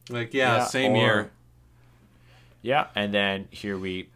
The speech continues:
Speaker 2: and, and that's when we got to see a live action Bo-Katan
Speaker 1: Yeah.
Speaker 2: with a live action Ahsoka, and just sort of Ahsoka being this, I,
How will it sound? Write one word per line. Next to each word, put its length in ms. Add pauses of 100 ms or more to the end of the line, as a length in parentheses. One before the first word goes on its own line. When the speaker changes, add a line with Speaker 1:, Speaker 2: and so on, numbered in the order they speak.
(220)
Speaker 2:
and, 160
and 120
that's 220
when 160
we 100
got 180
to 60
see 200
a 60
live 260
action 380
Bo-Katan 760 (220)
Speaker 1:
Yeah. 100 (180)
Speaker 2:
with 260 (100)
a 100
live 340
action 420
Ahsoka, 580
and 100
just 120
sort 140
of 80
Ahsoka 500 (100)
being 440
this, 480 (1400)
I, 400